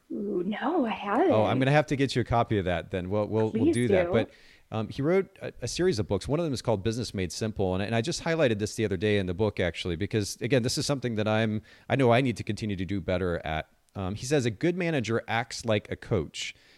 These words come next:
Speaker 2: They explain the rules of the game to their team and give them specific instructions about how to perform better and win the game. A manager who simply cheers their team on is not a coach. They are a cheerleader.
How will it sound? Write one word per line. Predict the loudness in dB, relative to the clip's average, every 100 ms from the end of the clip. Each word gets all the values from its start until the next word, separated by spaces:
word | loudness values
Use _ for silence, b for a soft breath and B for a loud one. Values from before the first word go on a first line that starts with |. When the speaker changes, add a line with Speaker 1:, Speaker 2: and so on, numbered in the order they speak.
| b
Speaker 2:
They | -2
explain | -2 0 0 2
the | 2
rules | 2 2 0
of |
the | 0
game | 2 0
to | -2
their | -4
team | -2 -2 -2 0
and |
give | -2 -2
them | -4
specific | -4 -4 -4 -6 -6
instructions | -6 -2 -2 -4 -8
about | -2 -2 -2
how | -2 -2
to |
perform | -2 -8 -6 -4 -2
better | 0 2 0
and | -2
win | -4 -4
the | -4
game. | -2 -2 -6 b b b b b -4
A |
manager | 0 0 0 -2
who | -2
simply | -2 -2 -2 -4
cheers | -2 0 2 0
their | -4
team | -2 0
on | 0 0 0
is | -2
not | -2
a | 0
coach. | 2 2 2 -6 -6
They | 0 2
are | 2
a |
cheerleader. | -2 -4 0 0 0 -4